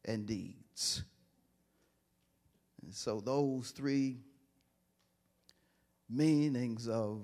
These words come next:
uh, respect are very important. But let me just say, based upon those three definitions,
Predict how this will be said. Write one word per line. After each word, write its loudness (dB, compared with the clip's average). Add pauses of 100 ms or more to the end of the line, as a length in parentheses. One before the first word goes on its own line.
(100)
uh, 0
respect -2
are -8
very -4
important. -6 (1700)
But 0
let 0
me 2
just 0 (1040)
say, 6
based 2
upon -2 (960)
those 2
three 0
definitions, -2